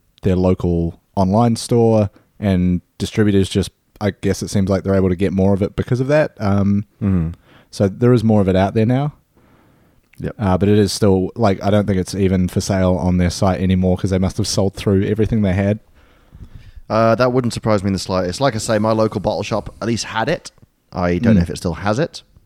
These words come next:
Speaker 2: but, um, yeah, it's, so it's definitely more widely available. If you can get hold of it, get hold of it and drink it and enjoy
Speaker 1: Yeah.
Speaker 2: yourself.
Speaker 1: Yeah.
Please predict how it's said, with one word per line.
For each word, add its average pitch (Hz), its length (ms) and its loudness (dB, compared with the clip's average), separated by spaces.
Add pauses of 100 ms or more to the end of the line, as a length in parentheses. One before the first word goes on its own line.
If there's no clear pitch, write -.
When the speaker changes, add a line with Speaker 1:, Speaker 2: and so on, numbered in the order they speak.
Speaker 2:
but, - 240 -8
um, 80 280 0 (160)
yeah, 82 220 2
it's, - 220 -10
so 104 80 -2
it's 95 100 -4
definitely 139 440 -2
more 120 220 2
widely 120 280 0
available. 131 420 0
If - 180 -6
you 101 60 0
can 98 100 0
get 104 140 2
hold 110 140 4
of 117 80 0
it, - 160 -2
get 90 120 -4
hold 92 160 2
of 92 60 -2
it 98 140 0
and 85 100 -2
drink 82 240 -2
it 85 100 -6 (280)
and 82 80 -4
enjoy 82 160 0
Speaker 1:
Yeah. 82 60 0
Speaker 2:
yourself. 90 300 0 (460)
Speaker 1:
Yeah. 87 240 0